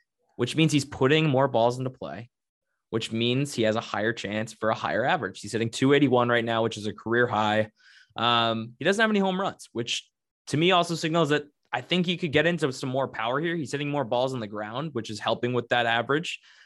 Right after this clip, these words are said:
Um, but I think he could get into more power. This is a guy that's hit twenty-seven home runs in his career and thirty-three home runs in his career. He's obviously a different hitter than that this year. I think he's scaling it back to hit for a higher average with less power. But if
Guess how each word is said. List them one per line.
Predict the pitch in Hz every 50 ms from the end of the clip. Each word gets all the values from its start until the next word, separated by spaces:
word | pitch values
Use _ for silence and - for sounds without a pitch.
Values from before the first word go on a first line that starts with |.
| _ _
Um, | - 117 123 131 131 131 123 113
but | 127
I | 131 131
think | - 185 233 -
he | 240 -
could | - 262 202 143
get | 156 165 202
into | 214 196 - 147 139
more | - 131 139 -
power. | - - 95 139
This | 110 113
is | - -
a |
guy | - 156 151 131
that's | 120 -
hit | 151 127 - -
twenty-seven | - - 117 120 135 139 143 135 120 123
home | 123 120 120 120
runs | 117 113 107
in | 117
his | 113 110 -
career | - 113 110 110 104 - -
and | 107 107
thirty-three | - - 117 117 113 110 110 - 131 135
home | 131 120 101 104
runs | 104 98 - 107
in | 98
his | 101 -
career. | - 107 101 110
He's | 117 135 127
obviously | 117 143 175 190 226 220 240 208
a | 139 107 - -
different | - 156 156 - 160 151 151 156 -
hitter | - 120 123 135 139
than | 139 147 143 143
that | 143 139 143 147 - _
this | - 131 131 - -
year. | 143 147 156 156 _ _ _ _ - - _ _ _ _ _ _ -
I | 117
think | - 156 156 -
he's | 156 143
scaling | - - - 131 131 131 143 151 147
it | 131 101 - -
back | 120 123 131 -
to | - 165
hit | 165 170 - -
for | 127 127
a | 127
higher | 131 135 135 139 143
average | 143 147 143 156 135 -
with | 143 - 104
less | 113 113 120 -
power. | - - 107 104 113 139 170
But | 147 147 151
if | 151 151